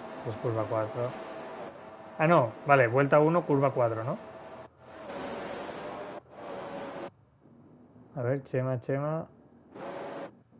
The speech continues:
Es que aquí había un poco de todo. Pero cu-, curva cuatro no es cuando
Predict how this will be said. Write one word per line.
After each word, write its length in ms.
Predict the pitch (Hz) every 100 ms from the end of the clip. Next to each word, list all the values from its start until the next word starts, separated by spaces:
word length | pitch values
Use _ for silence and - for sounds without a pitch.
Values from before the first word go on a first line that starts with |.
| - - - - - - - - _ _ _ _ - - - - - - - - - - - - 285 - - - - - - - - - - -
Es 80 | -
que 80 | -
aquí 120 | 120
había 240 | 117 117 113
un 60 | 113
poco 180 | 113
de 100 | 113 110
todo. 420 | 123 120 120 - - - - - - - - - - -
Pero 200 | 139 117
cu-, 160 | 127 127
curva 260 | 131 139 -
cuatro 240 | 143 185
no 100 | 170
es 100 | 135
cuando 760 | - 131 127 123 120 117 117